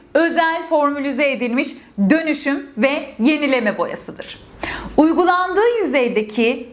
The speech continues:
üstün yapışma gücü ve çizilme dayanımıyla sizlere keyifli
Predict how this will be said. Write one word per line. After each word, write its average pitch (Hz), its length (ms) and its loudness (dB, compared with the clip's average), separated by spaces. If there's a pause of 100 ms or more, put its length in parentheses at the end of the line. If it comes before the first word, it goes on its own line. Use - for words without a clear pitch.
(100)
üstün 370 680 0
yapışma 359 460 0
gücü 190 520 -2
ve 254 360 0 (220)
çizilme 320 560 2
dayanımıyla 202 760 -2 (220)
sizlere 240 720 0 (200)
keyifli 285 600 0